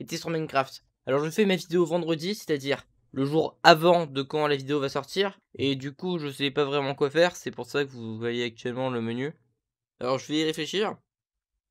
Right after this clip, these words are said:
Je pense qu'on peut faire, euh, je sais pas, euh, une survie. Euh, la survie trop stylée. Voilà, parfait. Maintenant, on active évidemment les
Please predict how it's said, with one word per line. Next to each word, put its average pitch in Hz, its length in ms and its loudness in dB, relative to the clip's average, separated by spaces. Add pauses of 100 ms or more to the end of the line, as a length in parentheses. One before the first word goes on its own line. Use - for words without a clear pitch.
(220)
Je 131 100 -8
pense 156 320 -6
qu'on 135 240 -4
peut 127 180 -6
faire, 131 360 2
euh, 113 360 -2 (680)
je - 80 -20
sais - 100 -20
pas, 135 300 2
euh, 110 380 0
une 107 240 -10
survie. 139 480 -4 (500)
Euh, 104 200 -10
la 117 160 0
survie 147 720 -2
trop 151 340 0
stylée. 160 1400 12
Voilà, 143 280 8
parfait. 170 580 0 (180)
Maintenant, - 640 -2
on 127 160 -2
active 131 280 -2
évidemment 131 560 0 (200)
les 120 200 0